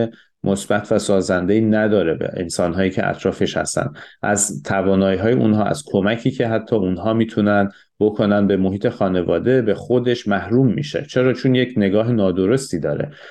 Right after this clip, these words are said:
مثل اینه که یک جامعه‌ای مثلاً حکومتش نسبت به اقلیت‌های دینیش،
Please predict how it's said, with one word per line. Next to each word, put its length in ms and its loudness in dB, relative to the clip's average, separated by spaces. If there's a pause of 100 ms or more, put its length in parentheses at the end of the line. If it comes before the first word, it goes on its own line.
(140)
مثل 240 -2
اینه 240 2
که 120 -2
یک 300 2 (280)
جامعه‌ای 840 4
مثلاً 460 0
حکومتش 840 0
نسبت 260 0
به 160 0
اقلیت‌های 600 0
دینیش، 560 0